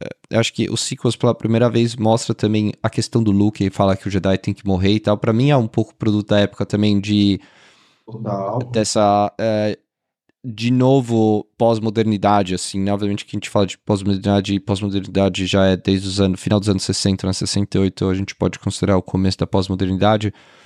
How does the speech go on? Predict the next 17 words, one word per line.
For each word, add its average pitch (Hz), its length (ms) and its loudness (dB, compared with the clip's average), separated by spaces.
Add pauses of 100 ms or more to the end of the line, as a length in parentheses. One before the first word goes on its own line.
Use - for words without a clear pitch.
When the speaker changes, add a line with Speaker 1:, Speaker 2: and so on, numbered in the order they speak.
(280)
Speaker 1:
mas, 101 360 0 (1040)
eh, 101 480 2
Star - 240 -2
Wars 110 260 0
traz 123 340 2
as 107 160 -2
instituições 110 800 0
muito 113 600 0
fortes - 880 -2 (220)
nas 101 280 -2
duas 127 280 0
trilogias, 107 720 0 (1080)
e 110 140 -2
a 113 40 2
sequel 123 400 0
traz 123 420 2
esse 113 1120 0